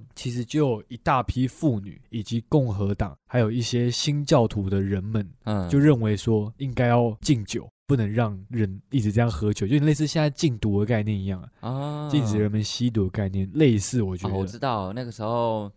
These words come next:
Speaker 2: 美国是清教徒建立的国家。
Speaker 1: 对，对，
Speaker 2: 对，
Speaker 1: 对。
Speaker 2: 那个清教徒他们的，他们这个的宗旨就是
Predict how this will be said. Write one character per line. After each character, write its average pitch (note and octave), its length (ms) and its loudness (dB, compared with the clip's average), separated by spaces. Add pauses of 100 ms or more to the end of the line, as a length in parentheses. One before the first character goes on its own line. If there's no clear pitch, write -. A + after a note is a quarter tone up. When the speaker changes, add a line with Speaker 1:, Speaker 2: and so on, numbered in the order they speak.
(100)
Speaker 2:
美 G2+ 120 -4
国 G2 160 -2
是 A#2+ 240 -4
清 A#2+ 320 -6
教 A2 240 0
徒 - 300 -12
建 F2 160 -12
立 E2 120 -12
的 - 120 -12
国 - 180 -14
家。 - 160 -14
Speaker 1:
对， C#3+ 320 8
对， B2 300 6
Speaker 2:
对， A#2 240 6
Speaker 1:
对。 - 20 -2
Speaker 2:
那 C3+ 80 -4
个 D3+ 80 -4
清 D3 240 -8
教 D3 180 2
徒 A2 200 -6
他 A2 120 -4
们 G#2+ 220 -2
的， F#2+ 460 -2 (340)
他 - 100 -8
们 A2+ 200 -4
这 A2 80 -10
个 G2+ 120 -6
的 F#2 140 -4
宗 B2 320 2
旨 E2 260 -12
就 G2 140 -6
是 F2+ 420 -8